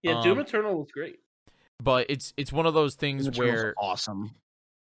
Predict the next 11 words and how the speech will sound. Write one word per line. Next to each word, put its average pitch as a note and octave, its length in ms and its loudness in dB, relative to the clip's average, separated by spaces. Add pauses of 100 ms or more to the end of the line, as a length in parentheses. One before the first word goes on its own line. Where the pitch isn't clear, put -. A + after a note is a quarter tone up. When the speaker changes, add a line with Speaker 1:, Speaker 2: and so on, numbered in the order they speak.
(180)
Speaker 2:
I'm, B2+ 280 -4
I'm B2+ 220 -4
interested C3+ 680 -4
to, A2+ 360 -4 (960)
I'm C3 140 -8
interested D#3 540 -2
to C#3 60 -2
see C3 680 -2
h-, - 420 0
how C3 600 6 (260)
you A#2 220 -6